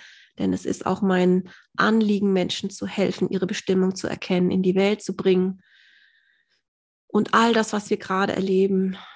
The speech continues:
das, was hier das neue Bewusstsein ist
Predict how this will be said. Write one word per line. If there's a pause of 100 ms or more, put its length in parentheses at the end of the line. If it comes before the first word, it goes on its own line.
(140)
das,
was
hier
das
neue
Bewusstsein
ist